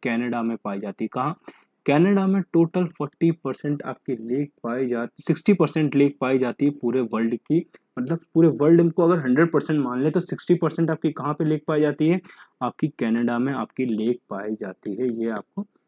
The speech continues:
याद रखना है। पंजाब को हम क्या बोलते हैं? पांच द्वीपीय नदी कहते हैं, मतलब वहाँ से पांच रिवर निकलती हैं, ये आपको याद रखना है। अब नॉर्थ अमेरिका में देखिए कौन कौन से लेक पाए जाते हैं, ये मैं आपको बता दूँ।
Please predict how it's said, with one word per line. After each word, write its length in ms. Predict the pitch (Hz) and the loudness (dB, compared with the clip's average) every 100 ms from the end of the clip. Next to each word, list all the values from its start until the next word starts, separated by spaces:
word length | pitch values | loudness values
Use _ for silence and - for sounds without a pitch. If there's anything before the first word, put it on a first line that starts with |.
| _ 120 | _ -4
याद 240 | 117 107 | -2 -2
रखना 220 | 98 104 | -6 -10
है। 100 | 101 - _ _ _ - | -12 -16 _ _ _ -2
पंजाब 480 | 135 131 135 185 185 | 0 2 4 2 2
को 100 | 196 | 0
हम 160 | 190 | 0
क्या 160 | 180 196 | 2 4
बोलते 200 | 185 180 | 4 4
हैं? 100 | 208 - | 2 0
पांच 280 | - 165 | 2 2
द्वीपीय 320 | 139 143 165 165 | 2 2 2 2
नदी 340 | 143 120 139 | 2 2 0
कहते 260 | 135 110 120 | 0 -2 -4
हैं, 60 | |
मतलब 160 | 123 156 | -2 0
वहाँ 120 | 147 | 0
से 100 | 165 - | -2 -4
पांच 300 | 160 165 165 | 0 2 2
रिवर 180 | 147 147 | 0 0
निकलती 440 | 143 113 120 113 127 | -2 -2 -4 -4 -2
हैं, 140 | 139 | -2
ये 180 | 127 120 | -2 -2
आपको 280 | 113 - 147 | -4 -4 -4
याद 320 | 123 107 104 | -2 -6 -10
रखना 200 | 98 107 | -10 -12
है। 60 | 101 _ - - _ 196 | -16 _ -20 -20 _ 2
अब 60 | |
नॉर्थ 380 | 170 120 156 175 | 4 4 4 2
अमेरिका 360 | 165 165 165 170 | 4 4 4 4
में 120 | 170 | 2
देखिए 240 | 151 - 170 | 2 0 -2
कौन 220 | 139 143 | 0 0
कौन 140 | 143 139 | -2 -2
से 120 | 147 | 0
लेक 220 | 123 127 - | 2 0 0
पाए 160 | 120 | -2
जाते 260 | 120 110 131 | 0 -4 -2
हैं, 80 | 143 | 2
ये 260 | 131 117 | 2 2
मैं 140 | 120 117 | 0 -2
आपको 200 | - 123 | -4 -6
बता 240 | 104 95 | -6 -8
दूँ। 120 | 95 | -10